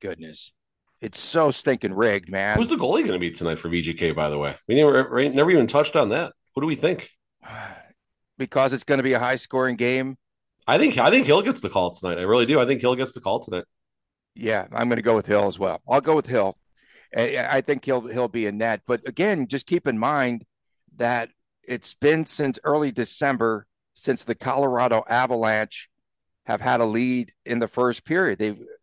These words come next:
Speaker 1: they've trailed every single game. And the first goal has been going to the opponent. So tonight, I'm gonna take, can you take the Avs to score first, too? It's gonna be plus money. I'll take that as well. Six four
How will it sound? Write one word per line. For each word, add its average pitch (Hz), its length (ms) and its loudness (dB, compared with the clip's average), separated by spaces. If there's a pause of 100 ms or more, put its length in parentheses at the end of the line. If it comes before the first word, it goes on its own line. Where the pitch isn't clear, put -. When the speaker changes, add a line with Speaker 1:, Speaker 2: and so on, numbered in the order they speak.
Speaker 1:
they've 113 260 -6
trailed 139 380 -2
every 139 280 0
single 147 340 -2
game. 147 440 -4 (640)
And 123 220 2
the 123 280 -2
first 156 320 0
goal 143 400 2
has 120 200 -2
been 127 160 -4
going 123 400 -2
to - 120 -4
the 120 140 -2
opponent. 110 520 -2 (640)
So - 120 -8
tonight, 123 460 0
I'm 120 180 0
gonna 110 260 -4
take, 123 240 0 (240)
can 131 140 -4
you 165 80 -4
take 165 220 -2
the 120 140 -2
Avs 120 440 0
to 120 100 -6
score 127 300 0
first, 127 420 -2
too? 135 320 -2 (160)
It's - 80 -20
gonna 123 180 -4
be 113 100 -4
plus 123 360 0
money. 110 260 2
I'll 113 120 -4
take - 200 -4
that 101 300 -4
as - 120 -20
well. - 240 -16
Six - 300 -2
four 131 400 0